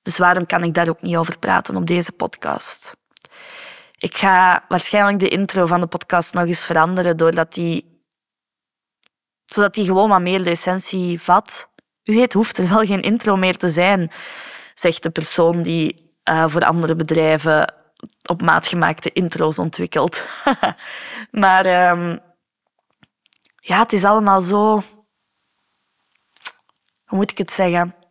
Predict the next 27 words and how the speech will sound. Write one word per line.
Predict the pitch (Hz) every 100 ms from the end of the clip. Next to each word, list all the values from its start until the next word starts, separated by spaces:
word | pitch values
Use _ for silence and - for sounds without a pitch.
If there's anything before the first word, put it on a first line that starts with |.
| - - - - - - _ _ _ _ _ _ _ _ _ _ _
Het | 214 226
is | 214
allemaal | 247 269
zo | 233 254
vloe | - 208 240
bij | 226 180
mij | 170 165
en | 175
het | 190
is | 196
veel | - 226 240
duidel-, | 196 202 233 -
veel | - 170 220
makkelijker | 233 214 254 240 226
om | 196
duidelijkheid | 180 185 226 226 226 220
te |
scheppen | 214 - 214 214 214 220 _ _
bij | 190
anderen | - 185 247 294 302 359 _ _
dan | - 240 190
die | 185 202
duidelijkheid | 208 196 196 - 185
bij | 175
jezelf | 170 170 180 185
te | -
scheppen. | - - - 170